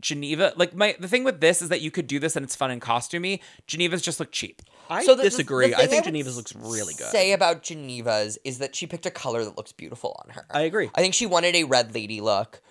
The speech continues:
Speaker 3: She didn't wanna wear, she thought everyone, and, like, she's, I think the only queen in red. It's smart for a lot of reasons, and she painted herself beautifully.
Speaker 1: Mm-hmm.
Speaker 3: It just, I think if she,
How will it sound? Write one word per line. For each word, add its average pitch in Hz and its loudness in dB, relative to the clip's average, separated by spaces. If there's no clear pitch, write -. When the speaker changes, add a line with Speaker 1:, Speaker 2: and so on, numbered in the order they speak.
Speaker 3:
She 160 -6
didn't 143 -10
wanna 147 0
wear, 123 0
she 180 -6
thought 175 4
everyone, 175 -2
and, 220 4
like, 240 2
she's, 226 -4
I 214 6
think 233 -4
the 247 -4
only 156 -2
queen 143 -10
in 117 -6
red. 143 4
It's - 2
smart 214 4
for 240 4
a 240 8
lot 147 6
of 117 -8
reasons, 170 -2
and 185 -2
she 185 -2
painted 151 -12
herself 147 0
beautifully. 120 -2
Speaker 1:
Mm-hmm. 104 -8
Speaker 3:
It - 2
just, 254 0
I 208 10
think 233 -2
if 262 -4
she, 254 -4